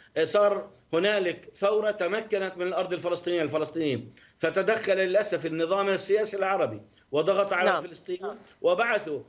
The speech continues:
Speaker 1: محكمة العدل الدولية.
Speaker 2: مم.
Speaker 1: عندي أسماء أعضائها، وأصدرت قرار في واحد
Speaker 2: نعم.
Speaker 1: نوفمبر ألف وتسعمية وثلاثين بأن حائط
Speaker 2: نعم.
Speaker 1: البراق هو حائط فلسطيني
Speaker 2: مم.
Speaker 1: ولا مجال لليهود فيه
Speaker 2: طيب.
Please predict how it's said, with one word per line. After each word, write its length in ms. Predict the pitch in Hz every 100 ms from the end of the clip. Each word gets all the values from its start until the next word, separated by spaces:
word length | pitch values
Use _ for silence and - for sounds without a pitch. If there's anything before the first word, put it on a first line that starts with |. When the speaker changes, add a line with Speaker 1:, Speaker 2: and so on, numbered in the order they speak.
| -
Speaker 1:
محكمة 420 | 196 196 202 196 185
العدل 300 | 190 202 190
الدولية. 600 | 170 185 175 151 143 147 -
Speaker 2:
مم. 180 | 190 170 - 175 175
Speaker 1:
عندي 380 | 180 208 185 170
أسماء 260 | 165 165
أعضائها، 680 | 170 156 156 175 180 196 226 - -
وأصدرت 580 | 185 214 190 196 185
قرار 300 | 180 180 175
في 140 | 147 165
واحد 180 | 190 208
Speaker 2:
نعم. 160 | 170
Speaker 1:
نوفمبر 460 | 190 190 190 180 180 - _ - -
ألف 160 | 180 185
وتسعمية 380 | 190 - 196 196
وثلاثين 480 | 175 180 160 156 147
بأن 280 | 156 175
حائط 380 | 170 220 208 151
Speaker 2:
نعم. 80 | 190
Speaker 1:
البراق 380 | 175 180 160 - _ _
هو 160 | 160 175
حائط 380 | 170 214 220 185
فلسطيني 760 | - 190 185 - 196 196 196 196 - -
Speaker 2:
مم. 80 |
Speaker 1:
ولا 280 | 165 208 214
مجال 440 | 196 185 190 196 170
لليهود 400 | 180 180 180 196
فيه 240 | - 190
Speaker 2:
طيب. 160 | 180 123